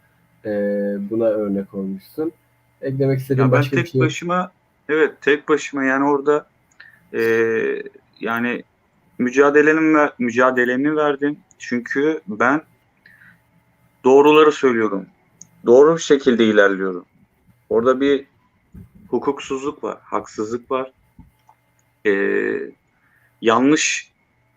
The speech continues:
Speaker 2: ilerlemeler var. Bunun verimli olabilmesi için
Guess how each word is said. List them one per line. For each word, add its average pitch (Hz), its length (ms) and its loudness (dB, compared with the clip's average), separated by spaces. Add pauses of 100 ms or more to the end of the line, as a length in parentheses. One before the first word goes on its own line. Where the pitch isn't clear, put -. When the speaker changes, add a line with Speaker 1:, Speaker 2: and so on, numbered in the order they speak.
(400)
Speaker 2:
ilerlemeler 131 640 2
var. 156 280 2 (1300)
Bunun 156 300 2
verimli 170 340 4
olabilmesi 170 600 0
için 180 320 -12